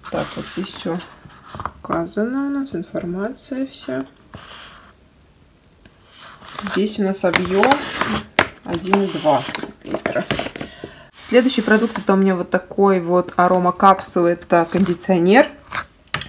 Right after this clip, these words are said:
Pink Lady, два литра. Так, тоже информация здесь вот вся указана. Заботьтесь о семье, не забывая о себе. Как я вам сказала, что эта продукция очень благоприятно влияет на ваши ручки.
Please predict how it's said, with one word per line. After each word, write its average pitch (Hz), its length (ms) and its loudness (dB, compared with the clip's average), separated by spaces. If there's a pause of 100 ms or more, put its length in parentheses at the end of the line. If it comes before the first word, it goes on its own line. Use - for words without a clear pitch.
Pink 190 300 0
Lady, 254 500 2 (540)
два 180 580 0 (140)
литра. 185 580 2 (1040)
Так, 202 240 0
тоже 196 260 0
информация 185 800 0
здесь 185 360 -8
вот 185 160 -8
вся 185 280 -4
указана. 196 1080 -2 (1900)
Заботьтесь 202 580 2
о - 40 -6
семье, 185 380 2
не 302 100 4
забывая 190 480 4
о - 20 2
себе. 170 260 -2
Как - 120 -6
я 175 60 -2
вам 170 80 -4
сказала, 190 320 0
что 208 120 -10
эта 190 100 -8
продукция 202 500 -4
очень 180 500 -2
благоприятно 180 760 0
влияет 185 480 0
на 170 100 -4
ваши 180 300 -2
ручки. 170 480 -2